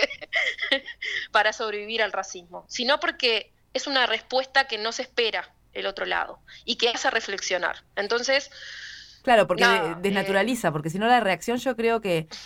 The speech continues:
Speaker 2: eh, mientras vos no la exp-, expongas a la persona en cuáles son los mecanismos que le están haciendo hacer o decir eso, eh,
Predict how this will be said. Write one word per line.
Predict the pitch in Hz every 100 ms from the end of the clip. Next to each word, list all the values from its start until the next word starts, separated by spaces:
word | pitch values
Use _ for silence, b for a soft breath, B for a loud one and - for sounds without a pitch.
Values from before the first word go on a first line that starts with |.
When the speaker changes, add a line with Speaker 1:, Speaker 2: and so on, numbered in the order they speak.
| B B
Speaker 2:
eh, | 180 180
mientras | 180 180
vos | 220
no | 247
la | 220
exp-, | - - -
expongas | 156 - 226 226 196
a |
la | 160
persona | 156 156 208 196 156
en | 160
cuáles | 170 202 -
son | 214 208
los |
mecanismos | 175 160 185 196
que | 175
le |
están | 147 175
haciendo | 170 180 180 170 -
hacer | 156 190 190
o |
decir | 170 196 196
eso, | 202 196 185 247 b b b
eh, | 156 160 156 156 85 -